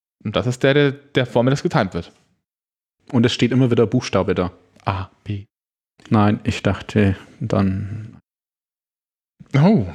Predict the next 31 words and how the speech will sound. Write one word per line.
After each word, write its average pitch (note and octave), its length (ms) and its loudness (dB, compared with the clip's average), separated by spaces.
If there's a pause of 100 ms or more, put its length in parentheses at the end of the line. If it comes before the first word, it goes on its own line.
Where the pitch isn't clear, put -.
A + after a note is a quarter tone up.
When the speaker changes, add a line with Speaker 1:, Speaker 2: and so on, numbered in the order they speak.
(680)
Speaker 2:
Also, B2 180 -2
dass A2 120 -2
man A2+ 100 0
dann G#2 120 -2
das G#2 120 -12
so - 100 -10
ein G2+ 60 -8
wenig G2+ 200 -14
ganz G#2+ 220 -10
anders F2 280 -14
macht. - 120 -20 (500)
Speaker 1:
Und C3+ 100 0
der, A#2+ 80 2
den C3+ 260 0
Park C#3 260 0
nennen C#3+ 200 2
wir B2+ 200 0
der B2 280 -2
eine B2+ 500 2
Ring. B2 360 0 (2000)
Speaker 2:
Ja, A3+ 200 2
okay. F3 260 -8 (1400)
Weil C3 160 2
mehr A#2+ 240 4
Ringe C#3 200 2
könnte A#2+ 240 0
ja A2+ 100 4
dann A2 120 0
auch G2 120 -6
Audi G2+ 260 -2
sein. F#2+ 260 -8